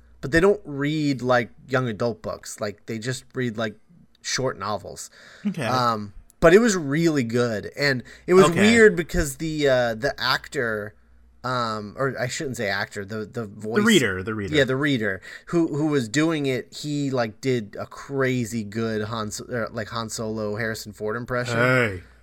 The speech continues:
Speaker 1: Yeah, it was really weird.
Speaker 2: Yeah.
Speaker 1: Um, and then what's
Speaker 2: <laughs>
Speaker 1: really neat
Speaker 2: Han Solo's classic line.
Speaker 1: Yeah.
Speaker 2: Hey.
Speaker 1: And then, uh, and then the, the, uh, prologue and epilogue of the novella was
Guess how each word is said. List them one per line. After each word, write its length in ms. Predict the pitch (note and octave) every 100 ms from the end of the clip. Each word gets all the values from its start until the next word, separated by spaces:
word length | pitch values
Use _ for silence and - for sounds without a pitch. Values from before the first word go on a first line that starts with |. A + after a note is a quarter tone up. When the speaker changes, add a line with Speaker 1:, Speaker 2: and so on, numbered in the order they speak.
| _
Speaker 1:
Yeah, 280 | - B2 A2+
it 40 | A2+
was 120 | G#2
really 180 | A#2 G#2+
weird. 340 | G2+ G#2 G2+ - -
Speaker 2:
Yeah. 160 | G2
Speaker 1:
Um, 580 | F#2 D3+ D#3 C#3+ B2 - - -
and 140 | F3
then 200 | F#3+ G3+
what's 200 | F3+ -
Speaker 2:
<laughs> 80 | F3+
Speaker 1:
really 280 | C4+ C#4 G3 A#3 C#3
neat 200 | C#3 -
Speaker 2:
Han 240 | G3 F#3
Solo's 460 | - - F3+ D3+ -
classic 520 | - D3 C3 - C3 D3
line. 480 | B2+ C3 B2 G#2+ - - -
Speaker 1:
Yeah. 340 | C3+ C#3 C3+ - - -
Speaker 2:
Hey. 460 | C#3 C#3+ C#3 E3+ F3 F3+
Speaker 1:
And 100 | F3
then, 80 | F3
uh, 280 | D#3+ D#3 D3+
and 120 | D3+
then 220 | C#3+ E3+ D#3+
the, 380 | D3 C3+ B2 B2
the, 480 | A#2+ C#3 C3+ B2+ B2
uh, 460 | B2 A#2+ A2+ G#2+ G#2 - _ - _ - _ _ _ - -
prologue 800 | - G3 G3+ F#3+ F3+ E3 E3
and 120 | C#3 B2+
epilogue 880 | D3+ - D3+ B2+ A#2+ A2+ G#2+ G#2 G#2+
of 200 | C3+ B2+ B2
the 80 |
novella 800 | B2+ A#2 A2+ C3 C3 A2+ G2+ G2+ - - - _
was 800 | - A#2+ C3+ B2+ A#2+ A2+ G#2+ -